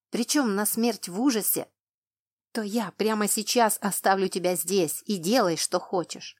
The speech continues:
Один. Не думаю, что Хелли захочет отправиться с тобой к рассветному пику, потому что вдвоем вы туда не дойдете. Лично я сомневаюсь, что без Данты мы сможем хотя бы выйти из серого урочища». Я щелкнула пальцами,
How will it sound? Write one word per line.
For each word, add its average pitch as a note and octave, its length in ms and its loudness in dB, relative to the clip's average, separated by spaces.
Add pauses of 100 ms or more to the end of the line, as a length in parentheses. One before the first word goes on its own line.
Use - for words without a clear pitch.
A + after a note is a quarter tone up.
Один. F3+ 520 0 (500)
Не G3+ 160 0
думаю, F3 380 -2
что - 200 -6
Хелли F#3+ 340 -2
захочет D#3+ 480 -6
отправиться D#3+ 500 -8
с - 60 -8
тобой E3+ 260 -6
к - 80 -10
рассветному D#3+ 580 -4
пику, - 360 -8 (380)
потому A3+ 280 2
что A3 160 2
вдвоем G#3 380 2
вы F3+ 80 0
туда F#3+ 260 -2
не F3+ 140 0
дойдете. E3+ 600 -2 (380)
Лично E3+ 340 -4
я F#3+ 180 -2
сомневаюсь, F3+ 680 -2 (160)
что - 200 -8
без E3 140 -2
Данты F#3 340 -2
мы E3 100 -2
сможем F3+ 340 -2
хотя F3+ 260 -2
бы E3+ 80 -4
выйти E3+ 280 -2
из E3 100 0
серого F3 300 0
урочища». E3+ 640 -2 (1160)
Я F#3+ 220 -2
щелкнула G#3+ 580 -2
пальцами, G#3 720 -2